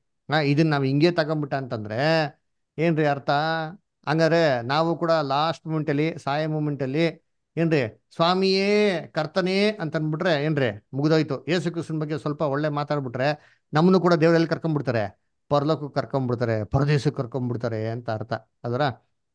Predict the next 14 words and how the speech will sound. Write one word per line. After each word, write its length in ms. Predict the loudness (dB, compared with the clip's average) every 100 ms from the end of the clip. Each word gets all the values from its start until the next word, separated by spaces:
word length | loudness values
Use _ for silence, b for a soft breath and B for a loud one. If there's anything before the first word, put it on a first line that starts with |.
| _ -2
ಹಾಗಿರ್ಬೇಕಾರೆ 680 | 2 4 4 2 0 -2 -2
ನಾವ್ 200 | 0 0
ಹೇಗೆ 120 | 0
ಸತ್ಯವೇದ 340 | 0 0 2
ಓದ್ಬೇಕು? 500 | 2 0 -4 -6 -8 _ _ _ _ _ _ _ _ _ _ 2
ಯೋಚನೆ 260 | 4 4
ಮಾಡ್ರಿ. 280 | 4 2 0
ಹೆಂಗ್ರು 400 | -4 -4 0 2
ಸಾಯ 240 | 2 2
ಅಂತ 160 | 2 0
ಮೂಮೆಂಟ್ 400 | 0 0 0 -2
ಎಲ್ಲರಿಗೂ 400 | -4 -2 -2 0
ಗೊತ್ತೇ 220 | 0 0
ಆಗ್ತದಪ್ಪ. 380 | -4 -2 0 0